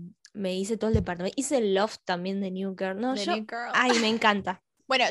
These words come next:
Speaker 2: yo también, me acuerdo que hace unos años había hecho la casa, había hecho una casa de las Kardashians.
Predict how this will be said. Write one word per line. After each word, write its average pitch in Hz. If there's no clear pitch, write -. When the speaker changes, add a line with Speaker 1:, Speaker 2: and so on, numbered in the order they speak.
Speaker 2:
yo 277
también, 294
me 226
acuerdo 254
que 208
hace 208
unos 208
años 233
había 196
hecho 202
la 180
casa, 214
había 226
hecho 247
una 233
casa 214
de 214
las 190
Kardashians. 233